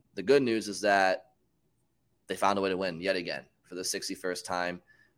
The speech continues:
Um, wasn't all good news during the game. Charlie McAvoy left the second half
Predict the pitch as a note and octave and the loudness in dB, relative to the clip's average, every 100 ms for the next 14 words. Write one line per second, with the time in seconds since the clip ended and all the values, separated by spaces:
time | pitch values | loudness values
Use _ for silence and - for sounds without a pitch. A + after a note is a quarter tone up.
0 | _ - F2 F2 E2 E2 E2+ - A2+ G#2+ | _ -4 0 2 2 0 -6 -4 -4 -4
1 | - G#2+ A#2+ B2+ A#2+ C3 B2 B2 B2 B2 | 2 6 8 6 6 4 4 0 0 -2
2 | G#2 A#2 A#2+ A#2+ A2 A#2+ A#2 A2+ - G#2+ | 0 -2 0 -2 -2 -2 -2 -2 0 2
3 | G#2 G#2 G#2 G#2 G#2 G2+ G#2 - - - | 4 2 2 0 0 4 2 0 -8 -2
4 | G2 F#2+ - G#2 F#2+ G2 F#2+ F#2+ - | 2 2 2 0 0 0 2 2 0